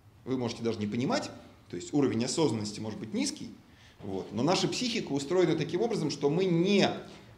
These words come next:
э, привя-, у нас не вы-, не растет наше чувство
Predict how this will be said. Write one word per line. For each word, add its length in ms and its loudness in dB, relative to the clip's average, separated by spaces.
э, 520 -2
привя-, 540 6
у 80 -2
нас 300 2
не 120 4
вы-, 120 2
не 180 6
растет 540 6
наше 400 0
чувство 560 -2